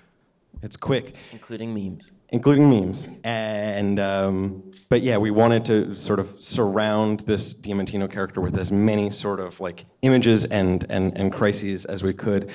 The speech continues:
Speaker 1: Uh, but one of them was the, the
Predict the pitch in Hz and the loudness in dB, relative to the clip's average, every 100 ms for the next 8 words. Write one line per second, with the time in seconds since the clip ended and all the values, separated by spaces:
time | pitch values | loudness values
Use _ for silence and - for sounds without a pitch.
0 | - - - - - - - - 120 113 | -18 -20 -20 -20 -20 -20 -20 -4 2 4
1 | 107 98 - 127 131 190 160 120 123 113 | 4 0 2 2 4 4 4 2 2 4
2 | 110 110 117 113 104 101 101 98 98 92 | 4 2 -2 0 2 2 2 0 2 2
3 | - 101 101 98 101 98 95 | 2 0 -2 -2 0 2 2